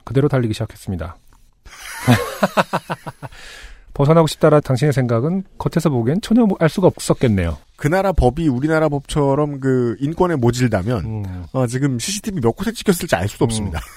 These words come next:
Speaker 2: <laughs> 구청이 막 군침을 흘리죠. "오늘
Speaker 1: 어.
Speaker 2: 브이아이피 고객이 납셨다."
Speaker 1: 아,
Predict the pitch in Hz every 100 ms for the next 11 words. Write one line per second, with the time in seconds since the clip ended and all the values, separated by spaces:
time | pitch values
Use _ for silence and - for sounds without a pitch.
0 | - - - - - - - - _ _
1 | - - 156 - 233 220 220 - 147 196
2 | 247 240 233 196 165 196 120 165 214 -
3 | 156 214 226 214 175 156 185 190 131 -
4 | 139 196 143 85